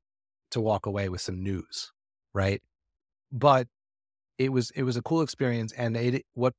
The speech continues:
what I, my closing, I thought, I think, is that it's such a unique company. Like, I really can't think of any other company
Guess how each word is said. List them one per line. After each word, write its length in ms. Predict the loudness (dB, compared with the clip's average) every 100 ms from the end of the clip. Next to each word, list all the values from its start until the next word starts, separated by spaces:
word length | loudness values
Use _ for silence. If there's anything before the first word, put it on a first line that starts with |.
| _ -4
what 180 | 2
I, 380 | 6 6 4 -2 -8 _ _
my 100 | -6
closing, 420 | 0 2 2 0
I 100 | -2
thought, 300 | 0 4 4
I 60 | 2
think, 260 | -2 -2 -2
is 120 | -2
that 280 | -2 -4 -6 _ _ _ _ _ _ _ _ _ _ _ _ _ _
it's 180 | -4 -2
such 260 | -2 0 0
a 40 |
unique 680 | 0 0 0 -2 -2 -6 -18 _ _ _
company. 380 | -8 -6 -8 -8
Like, 100 | -4
I 60 | 0
really 340 | 2 4 2
can't 320 | 0 -4 -4
think 280 | -4 -4 -2
of 260 | -4 -6 -12 _ -8
any 240 | -4 0
other 400 | 2 4 2 0 -6 _ _ _ _ _ _
company 600 | -4 -4 -2 -4 -6 -10